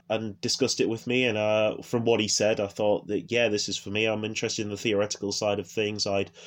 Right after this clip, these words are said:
I'd read Adorno's arguments about actionism, and, you know, w-, w-, with a bit of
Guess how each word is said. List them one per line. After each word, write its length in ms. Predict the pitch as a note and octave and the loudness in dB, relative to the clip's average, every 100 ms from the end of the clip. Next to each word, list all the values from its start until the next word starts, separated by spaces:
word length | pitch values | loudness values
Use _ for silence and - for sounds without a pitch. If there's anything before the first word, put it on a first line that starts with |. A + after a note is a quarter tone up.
| - - | -20 -2
I'd 200 | A#2+ G2 | 0 2
read 200 | A#2+ A#2+ | 4 4
Adorno's 580 | G#2 A#2+ A2 A2 G#2 G#2+ | 4 4 4 4 4 4
arguments 540 | A2 G#2 G#2+ G#2 - | 4 2 0 -2 -2
about 360 | G#2 G#2 G#2 - _ - | 2 4 4 0 _ -4
actionism, 800 | A#2 - C3 A2+ A2+ C3 C3+ - - | -4 0 0 0 2 0 -2 -6 -4
and, 340 | B2 B2 B2+ - - - - | -2 -2 -6 -10 -20 -8 2
you 100 | F#3 | 6
know, 160 | F#3 | 6
w-, 100 | E3 | 6
w-, 200 | C3+ D#3+ D3 | 6 4 6
with 160 | E3+ | 4
a 60 | D#3 | 4
bit 180 | D#3 D3 | 4 4
of 280 | C3+ C3+ | 2 0